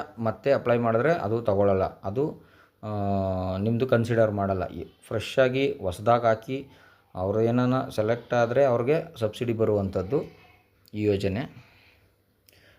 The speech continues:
ಮೇಲ್ಕಂಡ ಸೌಲಭ್ಯಗಳನ್ನು ಪಡೆಯಲು ಇಚ್ಛಿಸುವ ಹಿಂದುಳಿದ ವರ್ಗಗಳು ಅರ್ಜಿದಾರರು,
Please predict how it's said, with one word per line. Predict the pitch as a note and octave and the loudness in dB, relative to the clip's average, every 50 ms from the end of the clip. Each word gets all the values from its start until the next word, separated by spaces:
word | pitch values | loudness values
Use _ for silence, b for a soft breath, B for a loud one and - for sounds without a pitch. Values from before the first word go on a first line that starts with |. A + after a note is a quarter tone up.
| b - G#2+ | b -10 -4
ಮೇಲ್ಕಂಡ | G#2+ A2 A#2 C3 C#3 C3+ - - C3+ C3 C3 | 0 2 2 2 2 0 0 -2 0 0 0
ಸೌಲಭ್ಯಗಳನ್ನು | C3 B2+ - B2 A#2+ A#2+ A#2+ A#2 A2+ G#2+ A2+ G#2+ A2 A2+ A2+ A2 | 0 0 0 0 0 2 2 0 2 2 0 2 2 0 -2 -2
ಪಡೆಯಲು | - G#2+ G2+ A2 A2 G#2 | -2 -2 0 0 0 -2
ಇಚ್ಛಿಸುವ | G2 G2 - A#2+ A2 G#2 - G#2+ A2+ | -4 -6 -6 -8 -6 -6 -4 -2 -2
ಹಿಂದುಳಿದ | A#2 A2+ G#2+ G#2+ G#2+ A2+ A2+ A#2 A2+ | -2 0 -2 -2 -2 0 0 2 2
ವರ್ಗಗಳು | A2+ G#2+ G#2 G#2 G2+ G#2 G#2 G2+ G2 G2 G2 G#2+ B2+ - - - - | 2 2 2 0 0 0 -2 -2 -2 -2 -2 -2 -4 -6 -10 -12 -10
ಅರ್ಜಿದಾರರು, | G2 F#2+ G2 A2 G#2+ G#2+ G2+ G2 G2 G2 F#2+ F#2+ F2+ F2 G2+ A2+ - - | -8 -6 -4 -2 0 0 0 0 0 -4 -4 -6 -6 -6 -6 -8 -12 -16